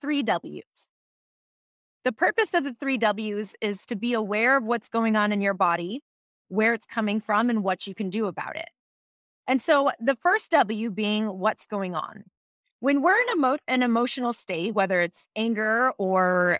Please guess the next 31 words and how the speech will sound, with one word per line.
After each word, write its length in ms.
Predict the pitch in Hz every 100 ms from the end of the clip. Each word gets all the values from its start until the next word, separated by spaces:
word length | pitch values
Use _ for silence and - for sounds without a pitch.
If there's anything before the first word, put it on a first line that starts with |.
| -
or 160 | - 180
sadness, 760 | - 254 254 254 247 - - -
feeling 240 | 220 202 196
stressed 460 | - 196 180 -
out, 380 | 226 220 220 214 _ _ _ _ _ _ _ -
we 180 | 269 349
have 240 | 311 -
these 160 | 392 349
internal 480 | 302 262 262 269 254
cues 380 | - 247 226
that 140 | 180 -
take 220 | - 151
place. 420 | - 143 - - -
And 140 | 220
so 140 | - 240
we 160 | 262
might 240 | 254 254 240
have 180 | 226
butterflies 540 | - 339 339 302 294 285
in 80 | 285
our 100 | 277
stomach, 560 | - 262 254 254 247 -
we 180 | 196 202
might 300 | 214 202 -
feel 160 | 180
shaky, 540 | 180 - 269 233 262 254
we 120 | 220
might 180 | 202 -
feel 140 | 180
jittery, 640 | 175 294 269 269 269 262
our 180 | 196 180